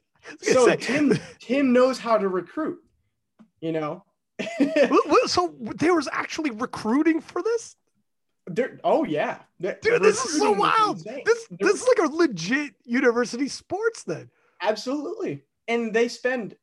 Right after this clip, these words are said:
Speaker 2: a lot of time doing it. And they, you know, and it's just like, you know, other colleges like, "Oh, you guys pay." Like, dude,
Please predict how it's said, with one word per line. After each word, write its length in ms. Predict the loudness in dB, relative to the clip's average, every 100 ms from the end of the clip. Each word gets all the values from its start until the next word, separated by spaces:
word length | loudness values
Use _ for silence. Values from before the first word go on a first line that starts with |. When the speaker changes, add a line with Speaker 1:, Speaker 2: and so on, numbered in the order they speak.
| _ _ -10
Speaker 2:
a 40 |
lot 300 | -4 0 0
of 100 | -2
time 300 | -4 -6 -4
doing 320 | -4 -6 -8
it. 120 | -12 _ _ _ -6
And 160 | -4
they, 200 | -4 -6 -8
you 140 | -6
know, 220 | -4 -4 -4
and 80 | -6
it's 120 | -6
just 240 | -8 -8
like, 400 | -4 -4 -4 -10 _ _ _ _ _ _ _ _ _ _ -8
you 80 | -2
know, 200 | 0 0
other 160 | -2
colleges 340 | -4 -4 -4 -4
like, 120 | -6
"Oh, 80 | -2
you 140 | -2
guys 300 | 0 -2 -4
pay." 440 | -12 -10 -6 -4 -6 -10 _ _ _ _ _ _ _ _ _
Like, 180 | -18 -10
dude, 280 | -6 -4